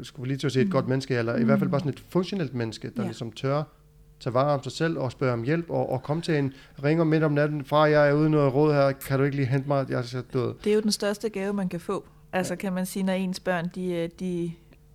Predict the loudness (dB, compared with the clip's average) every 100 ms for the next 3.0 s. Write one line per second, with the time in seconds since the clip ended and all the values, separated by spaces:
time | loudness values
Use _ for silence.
0 | -12 -6 -4 -2 -2 -2 -2 -4 -4 -4
1 | -6 -10 -4 0 2 2 2 2 4 4
2 | 4 2 0 -2 -6 -6 -4 -2 -2 -4